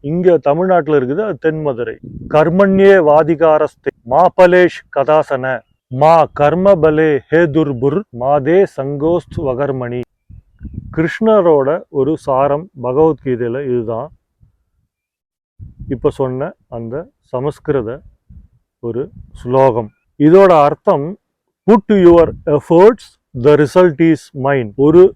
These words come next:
கடமையை நாம செய்யறது மட்டும்தான் நம்மளோட வேலையா இருக்கணும். கடமையோட பலன் என்னவா இருக்குன்றத எதிர்பார்க்க கூடாது நாம. அது நம்ம கையில கிடையாது, அது நமக்கு உரியதும் கிடையாது.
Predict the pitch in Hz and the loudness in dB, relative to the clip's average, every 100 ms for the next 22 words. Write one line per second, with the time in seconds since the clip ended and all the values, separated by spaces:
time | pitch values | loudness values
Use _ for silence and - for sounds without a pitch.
0 | - - - - - 143 170 196 202 180 | -6 -20 -20 -10 -2 2 2 2 0 -2
1 | 208 220 143 139 156 - _ - 143 156 | -4 -6 -4 -4 -6 -10 _ -4 -2 2
2 | 175 160 147 131 131 160 147 147 175 151 | 2 2 -2 -4 -4 -4 -4 -2 -2 -4
3 | 139 143 139 131 143 123 135 147 135 123 | -4 -2 0 0 -2 0 0 2 2 -2
4 | - 113 143 - _ _ _ _ - 131 | -8 -12 -12 -14 _ _ _ _ -4 -2
5 | 160 185 185 170 147 131 156 - _ _ | 0 0 0 0 0 -2 -6 -10 _ _
6 | _ 143 156 208 214 - - 143 156 190 | _ 0 4 4 2 -2 -6 -6 0 2
7 | 185 165 143 - 151 143 131 139 170 - | 4 4 2 -2 -4 -4 -6 -6 -8 -6
8 | 139 147 196 165 165 131 131 131 123 123 | -2 0 0 2 0 0 -4 -4 -4 -4
9 | 123 117 110 123 107 _ _ _ _ _ | -8 -10 -8 -10 -12 _ _ _ _ _
10 | _ 120 147 180 147 147 170 160 160 170 | _ -2 2 2 2 2 2 2 2 4
11 | 147 143 135 131 190 202 156 175 147 151 | 2 0 0 -2 -2 0 0 0 0 -4
12 | - 139 139 175 175 180 156 127 123 110 | -4 -4 0 2 4 2 -4 -6 -6 -8
13 | 117 110 | -12 -16